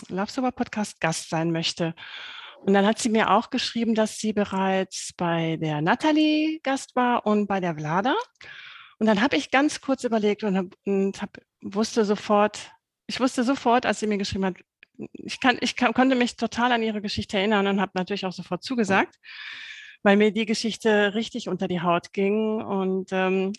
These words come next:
aber es hat ein schönes Happy End und jetzt habe ich Sonja heute hier und ich freue mich, dass sie,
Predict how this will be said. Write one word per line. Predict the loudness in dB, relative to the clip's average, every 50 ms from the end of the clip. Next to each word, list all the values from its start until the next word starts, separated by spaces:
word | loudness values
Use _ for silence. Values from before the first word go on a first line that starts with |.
| -4 _
aber | 2 4 4 4 2
es | 2 0 -4 -6 -4
hat | -2 -2 0 0
ein | 0 0
schönes | 2 2 2 2 2 2 2
Happy | 0 -2 -2 -4 -4
End | -2 -2 0 -2 -2 -2 -4
und | -4 -4 -2
jetzt | -4 -4 -4 -4
habe | -4 -4
ich | -6 -8 -10 -2
Sonja | 2 2 4 6 4 4 6
heute | 4 4 4 2 -2
hier | -2 0 0 2 2 2 0
und | 0 -2 -2
ich | 0 -2
freue | -2 2 4 4 6 6
mich, | 6 6 4 2 0 -2 -4
dass | -6 -6 -6 -6
sie, | -4 -2 0 2 2 2 0 -2